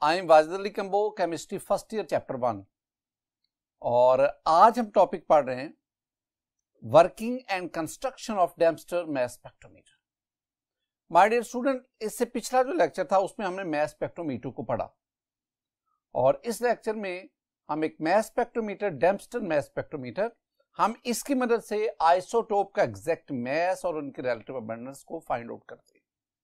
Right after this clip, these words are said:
तो आइए, construction and working of Dempster mass spectrometer। Uh, my dear student, Dempster mass spectrometer, इसमें जो वर्किंग है, जो कंस्ट्रक्शन है,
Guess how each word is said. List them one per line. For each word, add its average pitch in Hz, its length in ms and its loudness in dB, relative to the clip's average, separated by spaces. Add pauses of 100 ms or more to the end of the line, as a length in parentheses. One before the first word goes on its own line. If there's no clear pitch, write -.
(320)
तो - 80 -10
आइए, 151 500 0 (440)
construction 240 800 -4
and 156 180 -6
working 131 440 -6
of 120 260 -2
Dempster 196 580 -2 (160)
mass 147 400 -4
spectrometer। 120 720 -12 (2250)
Uh, 202 400 10 (320)
my 185 240 10
dear 262 180 2
student, 262 400 -4 (1400)
Dempster 202 500 4
mass 269 300 4
spectrometer, 247 640 0 (580)
इसमें 240 320 -2
जो 226 180 10
वर्किंग 170 560 2
है, 214 360 4
जो 175 160 -2
कंस्ट्रक्शन 240 760 -6
है, 170 340 -10